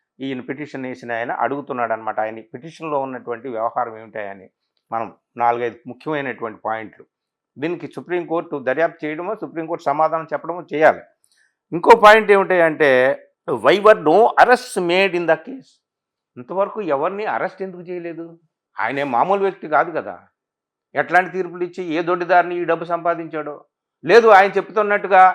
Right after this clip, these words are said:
మరెవరో ఆయన ఇరికించడానికి ఇంత దారుణమైనటువంటి కాన్స్పిరసీ చేశారా? So ఏదో ఒకటి అక్కడ ఉన్నటువంటి, అక్కడ జవాబుదారీగా ఉన్నటువంటి గార్డ్స్ కానీ, అక్కడ ఉన్నటువంటి పని మనుషులు కానీ, లేదా జస్టిస్ వర్మ కానీ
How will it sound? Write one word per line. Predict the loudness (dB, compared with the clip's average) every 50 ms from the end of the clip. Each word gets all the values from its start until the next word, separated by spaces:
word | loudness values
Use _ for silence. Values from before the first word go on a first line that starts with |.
| 0 -6 _ _ -2
మరెవరో | 2 4 6 8 8 8 8 8 8
ఆయన | 8 8 6 4 2
ఇరికించడానికి | -2 -4 -4 -4 -6 -4 0 2 2 2 2 -2 -8
ఇంత | -8 -6 -4
దారుణమైనటువంటి | 0 4 4 4 4 4 0 -2 -4 -4 -4 -6 -4 -6 -6 -6 -4
కాన్స్పిరసీ | -2 0 -2 -2 -4 -8 -10 -10 -10 -10 -12
చేశారా? | -10 -10 -10 -4 -2 0 2 2 2 0 0 -4 _ _ _ _ _ _ _ _ _ _ _ _ _ _ _ _ _ _ _
So | -8 -6 -2 4 4 4
ఏదో | 6 8 8 8 8
ఒకటి | 6 4 0 -2 -2 -2 -2 -4 -6 -8 -14 _ _ _ _ _ -2
అక్కడ | -2 0 2 2 2
ఉన్నటువంటి, | 2 2 2 2 2 2 0 0 0 -4 -6 -8 -8 -6 -4 -4
అక్కడ | -4 -2 0 0 0 0 2 4
జవాబుదారీగా | 6 8 8 8 6 6 4 2 4 4 4 2 0 0 0
ఉన్నటువంటి | 0 -2 -2 -4 -4 -4 -4 -6 -4 -4 -6 -6 -6 -8 -12 _ _ _ _ -20 -20 -10 -4
గార్డ్స్ | 0 4 6 6 6 4 -2 -10 -8 -8
కానీ, | -8 -8 -10 -12 -16 -18 _ _ _ _ _ _ _ _ -4
అక్కడ | -2 0 0 0
ఉన్నటువంటి | 0 0 0 0 0 0 -2 -2 -6 -10 -6 0 0
పని | 0 0 0 -2
మనుషులు | -4 -6 -6 -6 -4
కానీ, | -2 -2 -2 -2 -4 -8 -12 -16 _ _ _ _ _ _ _ _ _ _ _ _ -2
లేదా | 0 2 2 2 0 0
జస్టిస్ | -4 -6 -8 -8 -2 2 4
వర్మ | 4 4 4 2 4 6
కానీ | 6 6 6 2 -2